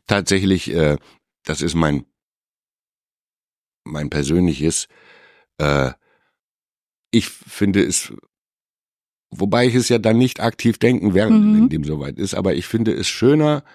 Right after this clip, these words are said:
Speaker 1: dass, wenn man am, durch, durchs Watt wandert und denkt, in, ist in den schönen Erinnerungen an die
Speaker 2: Mhm.
Speaker 1: gemeinsame Zeit, die man hatte, irgendwer aus meinem Kreis,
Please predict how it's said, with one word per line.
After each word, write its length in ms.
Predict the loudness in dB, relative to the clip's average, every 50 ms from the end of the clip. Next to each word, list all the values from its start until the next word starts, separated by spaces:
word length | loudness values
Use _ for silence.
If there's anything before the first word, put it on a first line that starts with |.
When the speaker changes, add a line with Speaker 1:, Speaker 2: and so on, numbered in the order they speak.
| _ _ _ _ _ _ _ _ _
Speaker 1:
dass, 280 | -4 -4 -4 -4 -6 -12 _ -20 -20 -20 _ _ _ _ _ -20 -20 -20 _ -20 -20 -20
wenn 460 | -20 -20 -20 -20 -14 -6 -2 0 2
man 200 | 2 2 0 0 -2
am, 760 | -2 -2 0 0 0 0 -2 -4 -6 -8 -12 -16 -18 -18 -18 -20 -20 -20 -20 -20 -20 -20 -20
durch, 360 | -16 -8 -4 -2 -2 -2 _
durchs 260 | 0 0 0 0 0
Watt 300 | -2 -2 -2 -4 -6 -4
wandert 420 | -2 0 2 2 2 2 0 -2 -4
und 300 | -4 -4 -4 -4 -6 -20
denkt, 840 | -20 -20 -16 -12 -10 -8 -8 -6 -4 0 0 2 2 2 0 -2 -6 -20 -14
in, 260 | -8 -6 -4 -4 -4 -8
ist 300 | -6 0 0 0 0 2
in 100 | 2 2
den 120 | 2 2
schönen 260 | 2 2 4 4 4
Erinnerungen 560 | 4 4 4 4 4 2 2 0 0 -2 0
an 80 | 2 2
die 80 | 4 4
Speaker 2:
Mhm. 140 | 4 4
Speaker 1:
gemeinsame 360 | 4 4 2 2 2 0 -2 0
Zeit, 260 | 0 0 0 0 0
die 80 | 0
man 200 | -2 0 -2 -2
hatte, 440 | -2 -4 -4 -2 -2 -2 -2 -2 -6 _ _ -8
irgendwer 600 | -4 -4 -4 -4 -4 -6 -6 -4 -4 -4 -4 -6
aus 200 | -8 -8 -6 -6
meinem 400 | -4 -4 -4 -4 -4 -6 -8 -10 _ _ _ _ _ _ _ _ _ _ _ _ _ _ _ _ _ _ _ -18 -18 -16 -14
Kreis, 500 | -10 -4 -2 -2 0 0 0 -2 -2